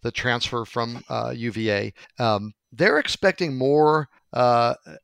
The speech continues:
up-tempo, which is interesting because I thought Roy,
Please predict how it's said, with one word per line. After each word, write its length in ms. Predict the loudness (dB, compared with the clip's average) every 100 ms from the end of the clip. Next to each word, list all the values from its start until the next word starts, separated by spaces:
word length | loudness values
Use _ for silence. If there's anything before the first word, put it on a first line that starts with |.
| _ 0
up-tempo, 640 | 0 -2 -2 0 2 2
which 180 | 0 -2
is 100 | -2
interesting 320 | -2 -2 -4
because 460 | -4 0 0 0 -8 _ _ -8 0
I 60 |
thought 220 | 2 2 2
Roy, 420 | 4 8 8